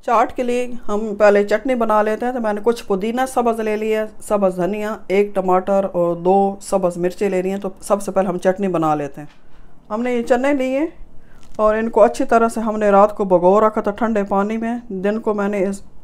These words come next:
एक न-, चम्मच नमक डाल के अच्छी तरह से boil कर लिए हैं। ये बिल्कुल गल चुके हैं।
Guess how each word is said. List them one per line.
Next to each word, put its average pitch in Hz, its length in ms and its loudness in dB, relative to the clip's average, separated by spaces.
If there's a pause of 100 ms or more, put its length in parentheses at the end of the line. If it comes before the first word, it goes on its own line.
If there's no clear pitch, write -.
(200)
एक 202 200 6 (220)
न-, 175 140 0 (240)
चम्मच 196 360 0
नमक 190 420 0
डाल 190 240 2
के 202 100 -6
अच्छी 202 180 -2
तरह 180 160 2
से 175 120 -4
boil 180 300 6
कर 196 160 0
लिए 202 220 -2
हैं। 208 80 -8
ये 190 100 -6
बिल्कुल 185 300 -2
गल 180 160 4
चुके 202 280 -6
हैं। 214 240 -8